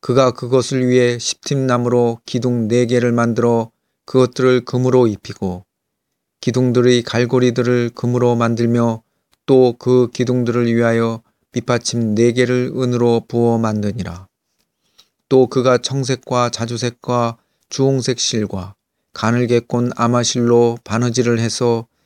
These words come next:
성막문에 달 현수막을 만들고 그것의 기둥 다섯 개와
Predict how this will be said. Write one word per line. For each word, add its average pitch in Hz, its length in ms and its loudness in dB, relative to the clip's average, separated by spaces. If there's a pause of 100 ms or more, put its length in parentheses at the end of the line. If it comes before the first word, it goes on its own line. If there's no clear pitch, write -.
(180)
성막문에 123 680 -2
달 117 280 -2
현수막을 123 680 -2
만들고 95 640 -6 (1080)
그것의 123 640 -2
기둥 123 340 -2
다섯 117 360 -6
개와 120 520 0